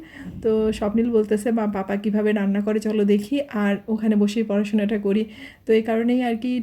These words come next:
টেবিলে চলে আসছি। তো ওকে এই যে পড়াচ্ছিলাম, আর স্বপ্নিলের পাপা ওইদিকে হচ্ছে রান্না বাড়ার জন্য সব কিছু আর কি রেডি করে নিচ্ছে।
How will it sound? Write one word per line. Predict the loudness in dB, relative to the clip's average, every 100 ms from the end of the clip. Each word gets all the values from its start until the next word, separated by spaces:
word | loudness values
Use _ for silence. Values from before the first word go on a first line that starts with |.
| -2
টেবিলে | -2 0 0
চলে | 0 2 2
আসছি। | 2 0 -2 -2 -4 _ -12
তো | -2 0 2
ওকে | 0 0
এই | 0
যে | 0
পড়াচ্ছিলাম, | 0 -2 -2 -4 -2 0
আর | -2
স্বপ্নিলের | -4 -4 -2 0 -2
পাপা | -4 -2
ওইদিকে | -2 -2 -2
হচ্ছে | -2 -2 -2 0
রান্না | 0 -2 -2
বাড়ার | 0 0
জন্য | 0 0
সব | 0 -4 -6
কিছু | -6 -2 0
আর |
কি | 2 2
রেডি | 2 2
করে | 0 2
নিচ্ছে। | 4 2 -2